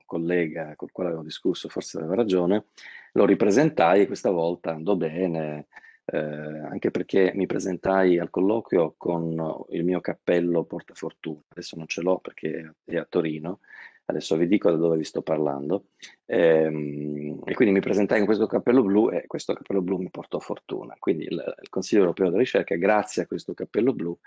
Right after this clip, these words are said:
mi diede due milioni di euro per svolgere questa ricerca. Eh, pensate quanto vale questo cappello blu, comprato in un, un mercatino di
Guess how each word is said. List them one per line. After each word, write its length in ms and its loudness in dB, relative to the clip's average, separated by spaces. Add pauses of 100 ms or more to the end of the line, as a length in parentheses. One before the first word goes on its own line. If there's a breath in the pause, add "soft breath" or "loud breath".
(440 loud breath)
mi 160 0
diede 580 0
due 160 4
milioni 400 4
di 120 4
euro 480 0
per 380 -4
svolgere 460 -4
questa 320 -6
ricerca. 580 -6
Eh, 260 -8
pensate 500 -6
quanto 280 -8
vale 220 -2
questo 220 -18
cappello 340 -8
blu, 160 -18 (920)
comprato 840 0
in 60 -10
un, 240 -10
un 640 -16
mercatino 720 -8
di 200 -14